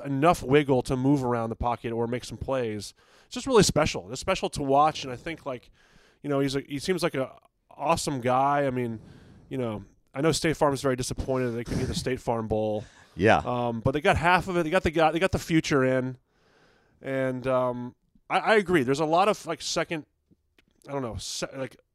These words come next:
Speaker 1: second tier. I know I'm gonna let that discussion happen between you and Andy 'cause I know you guys will debate where to put the Russell Wilsons and the, the Aaron Rodgers of the world, even the Deshaun Watsons.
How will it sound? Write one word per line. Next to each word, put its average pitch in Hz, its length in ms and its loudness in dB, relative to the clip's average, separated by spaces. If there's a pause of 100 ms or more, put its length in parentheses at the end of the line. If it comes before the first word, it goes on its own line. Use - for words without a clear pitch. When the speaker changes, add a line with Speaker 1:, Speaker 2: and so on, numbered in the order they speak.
(440)
Speaker 1:
second 170 420 -6
tier. 156 260 -2
I - 60 -2
know 202 140 6 (360)
I'm 190 120 -4
gonna 220 80 6
let 190 180 4
that 180 120 2
discussion 151 360 -6
happen 139 220 -6
between 131 280 -6
you 131 100 -2
and 123 80 -4
Andy 131 220 -6
'cause 135 120 -8
I 123 40 -4
know 127 140 -4
you 135 140 -4
guys 135 180 -2
will 123 80 -6
debate 117 500 -4 (600)
where 131 320 2
to 127 100 0
put 131 260 -2
the 123 80 -8
Russell 120 360 -2
Wilsons 110 420 -4
and 107 140 -6
the, 104 200 -8
the 113 140 -8
Aaron 117 260 -6
Rodgers 107 400 -6
of 101 120 -12
the 110 80 -6
world, 104 320 -6
even 123 180 -8
the 117 100 -6
Deshaun 110 440 -8
Watsons. 101 600 -10